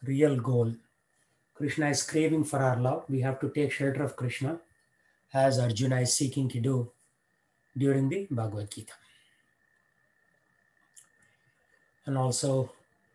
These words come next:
uh, Brahman, God is everywhere. But how do you serve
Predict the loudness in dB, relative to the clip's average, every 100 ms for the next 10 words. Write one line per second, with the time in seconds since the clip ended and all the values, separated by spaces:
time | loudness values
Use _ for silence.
0 | _ _ _ _ _ _ _ _ _ _
1 | -20 -12 -6 -2 -2 -2 -4 -8 -14 -16
2 | -18 -20 -20 -20 _ _ _ _ _ -6
3 | 0 2 4 2 0 -2 2 4 4 2
4 | 2 2 2 0 -4 -6 0 2 4 2
5 | 4 2